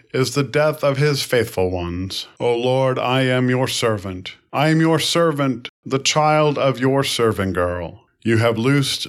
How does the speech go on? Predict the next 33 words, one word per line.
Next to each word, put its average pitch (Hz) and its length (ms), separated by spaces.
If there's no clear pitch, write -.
my 135 160
bonds. 98 720
I 104 140
will 110 220
offer 127 340
to 139 240
you 131 320
a 123 60
thanksgiving 139 800
sacrifice 131 1040
and 127 240
call 160 500
on 143 160
the 143 80
name 131 520
of 120 120
the 123 80
Lord. 80 480
I 104 120
will 104 160
pay 151 320
my 139 240
vows 120 540
to 131 120
the 113 140
Lord 113 720
in 120 100
the 120 100
presence 143 560
of 135 140
all 139 400
his 131 300
people, 131 720